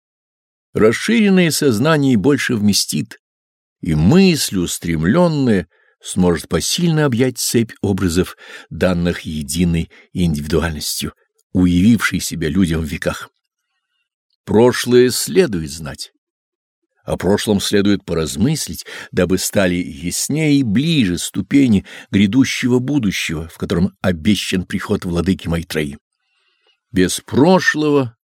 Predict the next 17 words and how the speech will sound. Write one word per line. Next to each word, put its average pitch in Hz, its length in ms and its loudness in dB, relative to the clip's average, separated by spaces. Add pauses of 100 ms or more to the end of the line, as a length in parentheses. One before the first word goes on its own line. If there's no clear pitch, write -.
(140)
будущего 95 560 -2
не 73 140 -6
понять. - 460 -8 (880)
И 104 180 6
величие 156 720 2
нового 101 480 4
прихода 92 500 0 (280)
полным 156 520 2
не 151 120 0
будет 135 500 0
для 87 160 -2
них, 76 340 -8 (260)
не 80 120 -8
протянувших 95 720 0
нити 107 340 2
понимания 95 640 2
жизни 104 560 2